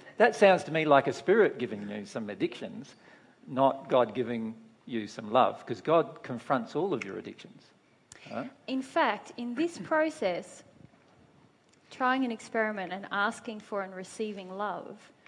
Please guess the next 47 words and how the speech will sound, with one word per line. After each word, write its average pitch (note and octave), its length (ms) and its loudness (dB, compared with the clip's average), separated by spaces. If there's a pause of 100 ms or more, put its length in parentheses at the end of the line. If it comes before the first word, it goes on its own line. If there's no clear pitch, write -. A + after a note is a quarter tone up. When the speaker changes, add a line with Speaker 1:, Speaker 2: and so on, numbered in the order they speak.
(360)
Speaker 2:
what, A#3+ 180 -2 (1120)
like, G#3 160 -12
that D4+ 140 0
brings C4 240 -2
up A#3 160 -2
a G#3+ 40 -6
lot G#3+ 380 -2
of G3+ 120 -8
emotion, G3+ 480 -8
even A3 300 -6
just G#3+ 200 -12
the G3+ 80 -16
first G#3 320 -6
step, - 280 -6
doesn't A#3 260 -6
it? D#3+ 100 -10 (160)
We A3+ 100 -2
just C4 200 -2
talked D4+ 240 2
about G#3+ 180 2
how A3+ 120 -4
most G#3+ 260 -6
of G#3 60 -12
us G3+ 80 -14
don't G#3 200 -6
do B3 160 -2
it F#3 80 -6
'cause G#3 160 -8
we G#3 80 -6
wanna G#3 200 -4
hold G#3 260 0
on G#3 220 -2
to G3 340 -8 (240)
these G3 360 -10
ideas F#3+ 380 -4
about G3 260 -6
love. G#3+ 300 -6 (440)
Speaker 1:
Most E3 300 4
of B2+ 100 -4
you C3 80 -2
don't D3 240 6
Speaker 2:
So - 40 2
Speaker 1:
experiment C3 720 2
for C3 140 -2
reasons. A#2 760 -4 (1120)
You're G#2 160 -8
afraid, B2 720 2